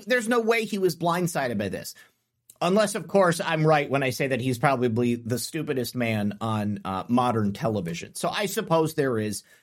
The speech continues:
a slight possibility that that's the case. But he said it's clear that there are some larger issues at pa-, play. Yeah, maybe it was the guy who said that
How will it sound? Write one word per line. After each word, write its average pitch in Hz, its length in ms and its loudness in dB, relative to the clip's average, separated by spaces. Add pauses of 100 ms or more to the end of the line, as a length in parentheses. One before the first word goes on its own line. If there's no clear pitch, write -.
(340)
a 127 60 -2
slight 113 320 -6
possibility 78 640 -6
that - 180 -8
that's 67 220 -8
the - 100 -14
case. - 320 -10
But - 280 0 (800)
he 165 100 -6
said 226 220 -4
it's 214 160 -10
clear 185 420 2
that 123 160 0
there 156 160 0
are 151 60 2
some 110 280 -4
larger 135 420 2
issues 139 440 -4
at 95 100 -12
pa-, 90 220 -10
play. 95 320 -2 (340)
Yeah, - 140 0
maybe 330 260 2
it 349 120 2
was 233 160 4
the 233 100 -2
guy 190 320 0
who 233 160 0
said 220 320 -2
that 190 220 -2